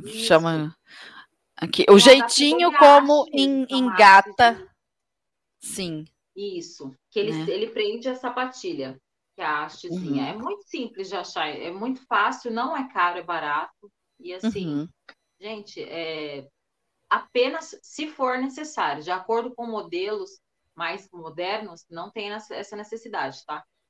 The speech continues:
Speaker 1: É no caso de uma linha da Facilita muito antiga, aquelas Facilitas que tinham opção de gabinete, vinte e oito sessenta e oito C, por exemplo. Essa
Speaker 2: Eu
Speaker 1: sapatilha
Speaker 2: acho que
Speaker 1: dela
Speaker 2: eu
Speaker 1: é bem
Speaker 2: tenho uma
Speaker 1: similar.
Speaker 2: dessa.
Speaker 1: Isso, que a sapatilha dela é mais estreitinha.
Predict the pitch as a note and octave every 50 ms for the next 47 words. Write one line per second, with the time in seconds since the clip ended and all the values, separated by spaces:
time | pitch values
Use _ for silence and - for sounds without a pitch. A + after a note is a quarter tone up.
0 | _ - E3+ F3+ G3 G3 G#3 G3 G3+ - A3 G#3 G#3 F#3+ F#3+ F#3+ F#3 F3+ F3 F3
1 | E3+ - G3 G3 G3 - A3+ G#3 G3 G3+ G3+ F#3 F3 F3+ G3+ A3 A#3+ A#3+ A#3 A#3
2 | - - A#3 A#3 G3 F#3+ F#3 - F3 E3+ - - - F3+ - _ G3 F3+ F3 E3+
3 | E3+ D#3+ - _ - - F#3 F3+ F3+ - - - F3+ E3+ D#3 D#3 E3 D#3+ - -
4 | G3 F#3+ E3+ E3 F3+ F#3+ F3+ D#3+ - - - - - _ _ _ _ _ - F#3
5 | G3+ G3+ - G#3 G3+ G3 - G3+ G3 F#3 F3+ F3+ F#3 F3+ - - - - G3+ G3+
6 | G3+ G3+ - F3 E3+ D#3+ D#3 F3+ F#3+ F#3+ G#3 G#3+ G3+ - G3+ G3 G3 - _ _
7 | _ _ - F3 - F#3+ F3+ B3+ C#4 C4 C#4 C4 F#4+ - - - A#3+ B3 - -
8 | A#3+ A3 A3+ A#3 A#3+ B3 B3+ C#4+ F#4+ - G#3 F#3+ - - G3+ - - - - _
9 | - - - - F#3 G3 F#3+ G3 G3+ G3+ G3 F#3+ G3 - - - - C3+ - _
10 | F#3 F#3 - - G3 - G3+ G3+ - A3 G#3 G#3 G3 G3+ G3+ G3+ G3+ G3+ G#3+ A3
11 | A3 A3+ - - A3+ A#3 B3+ B3+ - - - G3+ E3+ E3 D3+ C3 C3 -